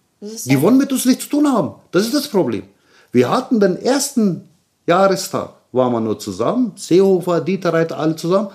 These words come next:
Speaker 2: Das Rest wir nur alleine. Die kommen, legen einen Kranz hin, eine Blume hin,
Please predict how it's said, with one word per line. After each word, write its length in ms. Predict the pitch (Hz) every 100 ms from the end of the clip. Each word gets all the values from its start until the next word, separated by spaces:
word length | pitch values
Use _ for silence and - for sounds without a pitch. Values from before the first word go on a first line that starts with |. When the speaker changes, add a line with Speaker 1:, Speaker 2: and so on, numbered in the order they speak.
| -
Speaker 2:
Das 200 | - 101
Rest 240 | 135 160 -
wir 160 | 135
nur 200 | 117 107
alleine. 420 | 104 156 233 160 - _ _ _ _ _ _ _ _
Die 60 | 90
kommen, 520 | - 202 226 202 - 120
legen 260 | 117 107
einen 140 | 87 -
Kranz 340 | 143 190 208
hin, 360 | 226 214 185 - -
eine 200 | 95 92
Blume 340 | 123 202 226
hin, 400 | 208 208 196 -